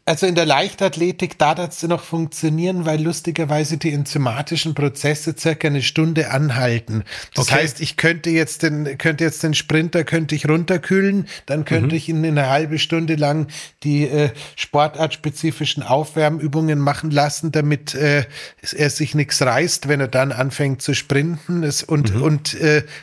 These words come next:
Speaker 1: letzten Endes wäre die Hormonsuppe immer noch die, die wir haben wollen. Also da ist schon
Speaker 2: Okay.
Speaker 1: noch ein bisschen, ist schon noch ein bisschen Luft drin und ich weiß, da wird auch, ähm, inklusive bei Nike in den H Qs wird da,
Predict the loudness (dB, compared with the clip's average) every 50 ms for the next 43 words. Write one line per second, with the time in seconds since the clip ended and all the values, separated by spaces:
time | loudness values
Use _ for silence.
0 | -4 -2 -2 -2 -2 -2 -4 -2 0 0 2 2 0 0 0 0 0 2 2 2
1 | 2 0 0 2 2 2 2 2 2 2 2 2 2 2 2 0 2 0 0 0
2 | 2 2 2 2 2 0 0 -2 -2 -4 -2 -2 0 0 0 0 0 -2 -2 -2
3 | -2 -2 0 0 0 0 0 -2 -2 -4 -2 -2 -2 -4 -2 -4 -2 0 2 2
4 | 2 2 0 0 -2 -2 0 0 0 -2 -2 -8 -14 -14 -14 -16 -18 _ -8 -6
5 | -2 0 0 2 2 0 0 -2 0 2 4 4 4 2 0 0 2 2 4 4
6 | 2 0 0 -2 0 2 2 2 2 0 0 0 0 2 2 0 2 2 2 0
7 | 0 0 -6 -4 0 2 2 4 2 2 0 -2 -8 -16 _ _ _ -2 0 0
8 | 2 2 2 2 2 2 2 0 2 4 2 2 2 0 -6 -14 -18 -20 -16 _
9 | 0 2 2 4 2 2 2 2 0 0 -2 -2 0 0 0 0 0 0 0 0
10 | 0 -2 -2 0 2 2 2 2 2 2 2 0 2 2 2 2 2